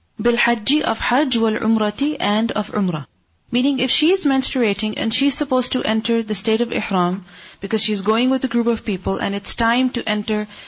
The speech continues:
the Ihram for Hajj, then what is she supposed to do? Is she supposed to do anything different? Is she supposed to leave anything out?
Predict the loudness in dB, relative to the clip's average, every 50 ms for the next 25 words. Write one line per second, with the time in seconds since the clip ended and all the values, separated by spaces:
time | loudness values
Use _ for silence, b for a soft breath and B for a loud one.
0 | B B B B -2 0 0 0 0 0 0 0 0 0 0 -2 -4 -4 -2 -2
1 | -2 -2 -2 -4 -2 0 0 0 2 2 0 0 -2 -2 -4 -4 -4 -4 -4 -4
2 | -4 -6 -4 -6 -6 -6 -4 -4 -4 -4 -4 -4 -2 -2 -2 -2 0 -2 -2 0
3 | 0 0 0 2 2 0 0 0 0 0 0 0 -2 -4 -4 -6 -6 -6 -4 -4
4 | -2 -2 -2 -4 -2 0 0 2 2 2 0 0 0 0 0 2 2 2 0 0
5 | -2